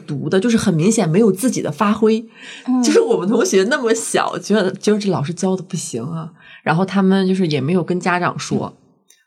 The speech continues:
Speaker 1: 就是想罢免他。他一上课底下就说话，他一上课底下就说话，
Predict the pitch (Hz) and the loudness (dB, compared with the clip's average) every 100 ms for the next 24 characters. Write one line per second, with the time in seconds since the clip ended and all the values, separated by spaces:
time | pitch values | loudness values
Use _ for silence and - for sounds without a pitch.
0 | _ 170 165 113 156 160 139 - - - | _ -6 -4 -6 -2 -2 -2 -6 -12 -18
1 | - _ _ _ _ 190 175 170 170 160 | -20 _ _ _ _ -2 -2 0 -2 -2
2 | - 143 - - - 147 147 110 135 - | -2 -4 -4 -8 -8 -6 -6 -6 -4 -4
3 | - _ - 180 165 277 202 190 156 151 | -6 _ -2 2 4 2 2 0 -2 -4
4 | - 147 139 135 151 - | -4 -6 -4 -4 -2 -4